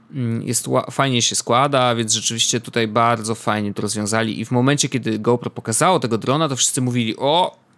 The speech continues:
zaorali”. Jakby temat zamknięty. GoPro wygrywa tą bitwę. E, jeszcze dodatkowo ma ten taki, e, ten gimbal, który trzyma samo GoPro, jest,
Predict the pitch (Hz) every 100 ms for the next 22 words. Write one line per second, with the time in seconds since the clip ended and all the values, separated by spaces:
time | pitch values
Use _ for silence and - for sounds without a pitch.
0 | _ _ _ _ _ _ - - 120 151
1 | 156 151 117 92 _ _ - 127 127 143
2 | 143 - 160 156 135 139 147 120 - 101
3 | 123 143 135 127 123 120 104 101 _ -
4 | - 120 120 110 - - - - - -
5 | - - - - 113 110 107 117 127 139
6 | 123 127 123 151 147 143 123 110 107 -
7 | 104 101 107 - 107 - - - _ _
8 | - 113 117 117 127 180 151 107 - 117
9 | 107 - 147 127 110 101 101 98 98 -
10 | 123 180 - _ _ _ _ _ _ _
11 | - 135 135 - -